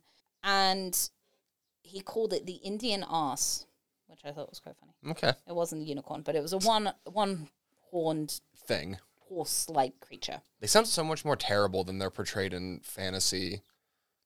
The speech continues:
Speaker 2: Like, uh, a, a, a, a, so they call it an ass, so I'm assuming it's a donkey
Speaker 1: Yeah.
Speaker 2: with a horn that's white, red, and black.
Speaker 1: Yes.
Speaker 2: That sounds really miserable.
Speaker 1: It, no, the, none of these,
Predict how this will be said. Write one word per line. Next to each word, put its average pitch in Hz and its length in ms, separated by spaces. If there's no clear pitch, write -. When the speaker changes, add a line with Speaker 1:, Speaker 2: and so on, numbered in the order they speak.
Speaker 2:
Like, 107 260
uh, - 80
a, 120 240
a, 113 100
a, - 80
a, 113 140
so 123 160
they 131 140
call 160 180
it - 80
an 123 100
ass, 95 300
so - 80
I'm 117 80
assuming 135 340
it's 127 140
a 131 60
donkey 98 720
Speaker 1:
Yeah. 196 160
Speaker 2:
with 110 320
a 123 100
horn 127 500
that's 117 220
white, 104 400
red, 101 200
and 92 120
black. 78 360
Speaker 1:
Yes. - 400
Speaker 2:
That - 80
sounds 123 180
really 117 140
miserable. 95 560
Speaker 1:
It, 269 160
no, 240 220
the, 226 440
none 294 280
of 330 80
these, 320 320